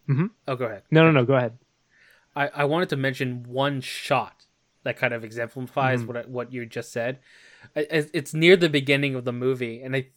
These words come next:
Speaker 2: think it's, it's, like, Tetsuo after just, uh, running into the Esper kid. Um, there's a shot, it's a camera move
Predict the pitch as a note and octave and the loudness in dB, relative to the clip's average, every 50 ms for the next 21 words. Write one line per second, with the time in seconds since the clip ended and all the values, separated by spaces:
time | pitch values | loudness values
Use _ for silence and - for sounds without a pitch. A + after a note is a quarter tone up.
0 | _ _ _ _ _ E3+ F3+ G3 G#3 G#3 E3 D#3 C#3 - - - D#3+ D3+ C#3 - | _ _ _ _ _ -2 0 0 -2 -2 -4 -4 -4 -4 -8 -8 -6 -6 -4 -2
1 | - C#3 C3 A#2+ - _ _ _ _ _ _ _ _ _ _ - F3 D3+ C#3+ - | -2 0 -2 -2 -4 _ _ _ _ _ _ _ _ _ _ 2 4 4 4 2
2 | D3 C#3 C3 B2 A#2+ A2+ A#2 A#2 - C3 A#2+ A2 - C3 B2 - - - - _ | 0 0 2 2 0 0 -2 -6 -6 -10 -10 -8 -6 -6 -6 -6 -8 -14 -20 _
3 | _ _ _ B2+ A#2+ A2+ A2+ A#2+ B2+ B2+ B2 B2+ B2 B2 A#2+ A2+ - A2+ A#2 A#2 | _ _ _ -10 -10 -8 -8 -4 -4 -4 -4 -4 -6 -8 -8 -10 -10 -10 -10 -8
4 | A#2 A#2+ A#2 - - A#2 - - - G#2+ G#2 G#2 _ _ _ _ _ _ _ _ | -8 -8 -10 -10 -12 -14 -14 -12 -16 -18 -18 -18 _ _ _ _ _ _ _ _
5 | _ _ - B2 A#2+ A#2 A2 A2 A2 - _ D3 C3+ C#3+ D#3 D3 D3+ C#3+ C3 - | _ _ -8 -6 -6 -6 -8 -10 -14 -16 _ -2 2 2 2 4 2 0 0 -2
6 | - - - D#3+ E3+ G3+ A#3 - - _ _ _ _ _ _ _ _ - E3+ D3 | -2 2 4 4 4 4 2 0 -6 _ _ _ _ _ _ _ _ 0 0 0
7 | - - D3+ C3 - _ - - - - - A3 A#3+ B3 G#3+ F3 D#3 C#3 B2+ B2 | 0 -2 -2 -4 -4 _ -12 -12 -8 -2 2 4 4 4 4 2 2 0 0 -2
8 | A#2+ A2+ G#2 G2+ G#2+ A#2+ - | -6 -8 -10 -10 -12 -16 -20